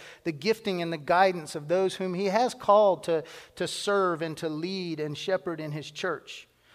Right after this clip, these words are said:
But to claim allegiance to or boast in the distinctives of a particular person or a particular part of the body of Christ at the expense of others is to rend it apart,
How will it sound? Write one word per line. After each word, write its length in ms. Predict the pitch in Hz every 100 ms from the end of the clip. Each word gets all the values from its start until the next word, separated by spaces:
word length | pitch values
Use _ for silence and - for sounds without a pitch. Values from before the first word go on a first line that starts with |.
| -
But 160 | 175 170
to 80 | 185
claim 400 | - 233 247 233
allegiance 520 | 190 214 226 214 -
to 260 | - 175 156
or 120 | 156
boast 500 | 139 180 208 190 -
in 160 | 190
the 80 | 175
distinctives 1120 | 156 151 - - 240 247 247 143 139 - - - _ _ _ _ _ _ -
of 80 | 170
a 80 | 165
particular 640 | - - - 240 - 202
person 640 | - - 220 - 175 147
or 160 | 165 160
a 40 |
particular 640 | 151 156 - - 190 170 - - - -
part 560 | - 226 175 170 - - - _
of 160 | 165 151
the 60 |
body 420 | 147 170 175 170
of 200 | 160 151
Christ 600 | - 156 151 151 - - -
at 120 | 165
the 80 | 165
expense 440 | 156 - 190 185 170
of 120 | 131
others 420 | 160 160 143 139 - - -
is 180 | 185 185
to 180 | - 175 135 143
rend 380 | 208 240 233 220
it 160 | 196
apart, 580 | 190 - 175 127 -